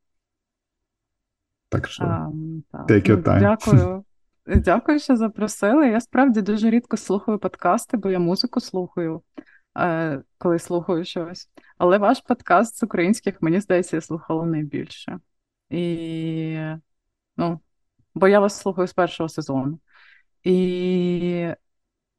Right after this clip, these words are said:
Speaker 2: е, це класно, я вам вже сказала, що це добре, що ви запрошуєте різних, е, людей з різних, е, частин нашої музичної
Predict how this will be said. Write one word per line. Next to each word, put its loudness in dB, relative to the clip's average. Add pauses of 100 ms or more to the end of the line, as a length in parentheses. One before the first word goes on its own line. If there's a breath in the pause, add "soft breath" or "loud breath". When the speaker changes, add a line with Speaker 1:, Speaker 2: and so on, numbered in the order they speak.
(360)
Speaker 2:
е, -4
це 4 (380)
класно, 4
я 8
вам 6
вже 0
сказала, 2
що -4
це -6
добре, 2
що -6
ви -2
запрошуєте -4
різних, -6
е, -10
людей -4
з -12
різних, -10
е, -10 (1040)
частин 2
нашої -2
музичної -2